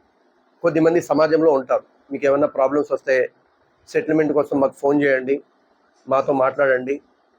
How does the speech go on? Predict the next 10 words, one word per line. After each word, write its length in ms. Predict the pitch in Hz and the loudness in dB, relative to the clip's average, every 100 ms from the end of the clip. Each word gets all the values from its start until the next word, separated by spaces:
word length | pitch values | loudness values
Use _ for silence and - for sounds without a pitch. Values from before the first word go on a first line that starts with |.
| _ _ _ - | _ _ _ -2
మేము 180 | 151 160 160 | 0 0 -4
చూసుకుంటాం, 520 | - 175 151 156 175 _ _ _ _ _ 135 | -4 -2 0 -2 -4 _ _ _ _ _ -6
మీకు 140 | 139 | -2
ఎలాంటి 280 | 143 147 151 | 0 0 0
ఇబ్బంది 280 | 135 147 147 | -2 0 2
రాకుండా 400 | 135 127 143 139 | 2 0 -2 0
అని 100 | 135 | -2
చెప్పేసి 580 | 139 175 170 160 131 135 _ _ _ _ _ _ _ _ 151 | -4 -4 -4 -4 -4 -8 _ _ _ _ _ _ _ _ -2
మాట్లాడుతూ 460 | 165 175 170 - | 0 2 0 0
ఉంటారు. 320 | 127 117 104 | -2 -2 -6